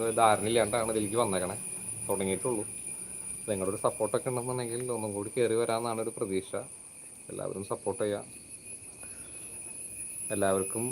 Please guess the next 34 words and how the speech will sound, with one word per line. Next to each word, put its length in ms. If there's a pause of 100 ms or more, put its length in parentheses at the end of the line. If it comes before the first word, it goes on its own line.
എല്ലാവരെയും 340
പോലും 200 (120)
സമയങ്ങളൊന്നും 640
കിട്ടാനില്ല 400
വീഡിയോസ് 400
ചെയ്യാനും 340 (640)
അതിനെപ്പറ്റി 420
ഒന്നും 180
പറയാനായിട്ട് 500 (100)
സമയമൊന്നും 420
കിട്ടാനില്ല. 280
അതിൻ്റെ 200
ഇടയിൽ 180 (120)
നമ്മൾ 220
ഒന്ന് 220
രണ്ട് 160 (100)
സമയം, 240 (320)
ചെറിയ 300
ഗ്യാപ്പുകളിലാണ് 640
ഈ 80
വീഡിയോസൊക്കെ 420
എടുക്കുന്നത്. 340 (1700)
അപ്പോൾ 160
എല്ലാവരും 320
സപ്പോർട്ട് 260
ഉണ്ടെങ്കിൽ 200
ഒന്നും 200
കൂടി 160
ഒന്ന് 160 (140)
മെച്ചപ്പെടുത്താൻ 560 (240)
സാധിക്കുന്നതാണ് 580
എൻ്റെ 160
ഒരു 100 (280)
പ്രതീക്ഷ. 340